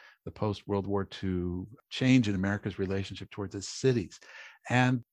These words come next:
Philadelphia begins to lose population. It begins to deindustrialize in the mid twentieth century. And the theater industry begins to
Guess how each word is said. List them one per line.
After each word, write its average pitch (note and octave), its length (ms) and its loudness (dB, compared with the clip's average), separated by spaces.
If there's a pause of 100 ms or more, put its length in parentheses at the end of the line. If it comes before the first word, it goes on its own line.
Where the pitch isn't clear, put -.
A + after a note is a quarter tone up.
(180)
Philadelphia B2+ 580 6 (160)
begins G#2+ 280 0
to G2 300 0
lose A2 220 0
population. A2+ 720 0
It G#2 80 -8
begins A#2 360 -2
to A2+ 380 0 (200)
deindustrialize C3 1200 4
in C3 180 -2
the B2 80 0
mid C3 240 2 (160)
twentieth B2+ 320 -2
century. C3 520 -2 (280)
And D3 180 6
the D3+ 120 6
theater F#3 580 4
industry D3 560 2
begins B2+ 540 0
to C#3 260 -2